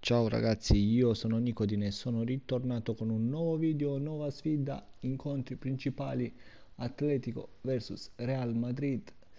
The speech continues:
Mi raccomando ragazzi, iscrivetevi, lasciate un mi piace e attivate la campanella. Questa è la mia proposta per la sfida di oggi. Come ben sapete, questi sono giocatori che io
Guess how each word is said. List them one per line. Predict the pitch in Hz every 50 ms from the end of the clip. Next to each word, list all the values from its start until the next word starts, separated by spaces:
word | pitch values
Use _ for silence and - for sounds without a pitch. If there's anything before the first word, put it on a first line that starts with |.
| - - - - - - - - - - - - - - - - - -
Mi | 135 139
raccomando | 143 139 131 143 143 139 135 131 135
ragazzi, | 139 139 143 135 127 - - - - -
iscrivetevi, | - 139 - - - 156 151 156 147 139 - 131 131 135
lasciate | 139 135 131 - 147 139 - 147
un | 147
mi | 147
piace | 139 - 156 151 139 131 - 143
e | 143
attivate | 139 135 - 151 147 147 139 135 - 139
la | 147 139 131
campanella. | - 143 143 139 135 - - - 147 151 151 151 143 143 139 - - -
Questa | - - 147 147 139 - - - 143 135 - - -
è | -
la | 120 120 123
mia | 131 139 139 131
proposta | 127 127 123 - 143 139 131 - 143 123
per | - 131
la | 139 131
sfida | 127 - - 147 139 131 131 127
di | 127 135 143
oggi. | 151 151 147 143 127 131 139 135
Come | 135 143 139 135 135
ben | 139 139 139 135 131
sapete, | - 139 139 - - 160 147 135 - 135 131
questi | - 151 143 127 - -
sono | - - 135 143 143
giocatori | 143 147 139 143 139 139 143 127 123 120 113
che | - 127
io | 131 135 143 147 139 127 - -